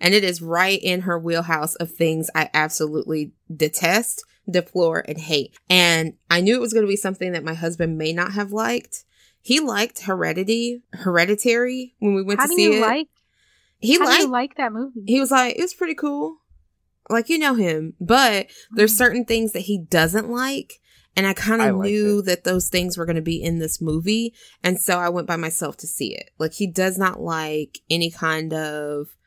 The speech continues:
Speaker 1: he doesn't like scary, sexy stuff. 'Cause usually in a horror film, it's not, it's not sexy. It's, it's like a, it's like an assault. And so he does not like that kind of thing in movies.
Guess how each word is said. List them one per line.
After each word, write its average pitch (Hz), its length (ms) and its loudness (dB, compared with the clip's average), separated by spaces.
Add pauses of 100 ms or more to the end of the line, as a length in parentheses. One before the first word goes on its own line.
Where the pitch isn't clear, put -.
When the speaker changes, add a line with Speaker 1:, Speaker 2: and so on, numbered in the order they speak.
(260)
Speaker 1:
he 180 180 -2
doesn't 202 260 2
like 185 140 -2
scary, 160 420 2
sexy 143 360 -4
stuff. - 460 -10
'Cause 180 200 0
usually 208 380 4
in 190 80 -2
a 180 60 -2
horror 208 320 -2
film, 156 480 -6 (440)
it's 175 220 0
not, 175 420 -4 (280)
it's 180 160 -2
not 185 220 -4
sexy. 180 640 -6
It's, - 500 -4
it's 170 280 -4
like 165 280 -8
a, 151 380 -4 (200)
it's 170 120 -4
like 214 120 0
an 175 80 -2
assault. - 680 -4 (380)
And 160 140 -4
so 175 60 -2
he 190 140 0
does 170 300 0
not 170 220 -4
like 160 180 -8
that 156 140 -4
kind 165 160 -6
of 165 100 -6
thing 151 440 -6 (640)
in 151 240 2
movies. 139 680 -4